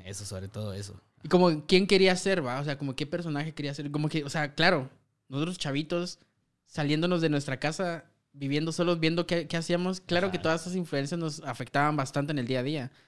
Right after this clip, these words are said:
Speaker 2: Y me recuerdo también bastante puntual, porque teníamos como ciertos
Speaker 1: <clears throat>
Speaker 2: rituales como de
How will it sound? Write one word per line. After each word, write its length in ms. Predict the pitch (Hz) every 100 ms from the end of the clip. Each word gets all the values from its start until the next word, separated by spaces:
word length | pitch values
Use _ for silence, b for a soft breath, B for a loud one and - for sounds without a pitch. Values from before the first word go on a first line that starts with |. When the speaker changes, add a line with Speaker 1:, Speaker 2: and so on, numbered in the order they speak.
| b b b _ -
Speaker 2:
Y 720 | 135 135 135 131 131 127 -
me 100 | 151
recuerdo 380 | 156 143 156 196
también 400 | 180 131 127 175
bastante 360 | 143 - 156 185
puntual, 520 | 156 131 139 170 208 _
porque 200 | - 131
teníamos 340 | 127 135 151 170
como 180 | 160
ciertos 380 | 131 135 180 156
Speaker 1:
<clears throat> 20 |
Speaker 2:
rituales 420 | 147 113 131 151 143
como 200 | 139 123
de 320 | 117 110